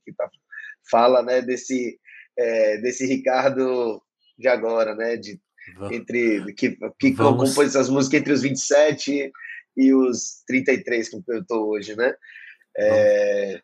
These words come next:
Speaker 2: vamos chegar nesse
Speaker 1: então
Speaker 2: cara. An-, an-, an-, antes eu quero
Speaker 1: <laughs>
Speaker 2: investi-, investigar o-, outros, né? Eu, eu já escutei um
Speaker 1: Aham.
Speaker 2: pouquinho do disco, um disco que eu, eu fiquei de cara, porque é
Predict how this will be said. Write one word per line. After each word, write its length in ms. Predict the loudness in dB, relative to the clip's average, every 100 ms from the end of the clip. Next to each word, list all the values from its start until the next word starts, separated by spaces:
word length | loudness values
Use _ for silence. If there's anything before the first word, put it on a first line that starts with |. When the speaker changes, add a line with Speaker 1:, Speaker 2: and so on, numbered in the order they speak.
| -4
Speaker 2:
vamos 240 | -2 0
chegar 260 | 2 2 2
nesse 220 | 2 0
Speaker 1:
então 80 | 2
Speaker 2:
cara. 160 | 0
An-, 200 | 0 -4 -4
an-, 140 | -6 -2 -4
an-, 80 | 0
antes 180 | -2 -2
eu 40 |
quero 180 | 2 2
Speaker 1:
<laughs> 180 | 2 -2
Speaker 2:
investi-, 420 | -2 -2 -2 -4
investigar 460 | -2 -2 -2 0 0
o-, 260 | -2 -10 -6
outros, 520 | 0 0 -2 -8 -8
né? 180 | -10 -12 _ -20 0
Eu, 120 | 2
eu 140 | 2
já 120 | 2 2
escutei 260 | 2 2
um 40 | 2
Speaker 1:
Aham. 60 |
Speaker 2:
pouquinho 260 | 0 -2 -2
do 120 | -2
disco, 300 | -2 -4 -4
um 40 | -6
disco 220 | -6 -6
que 100 | -2
eu, 100 | 0 -2 -10
eu 80 | -12
fiquei 180 | -6 -6
de 100 | -6
cara, 360 | -2 2 2
porque 180 | 0 -6
é 80 | -8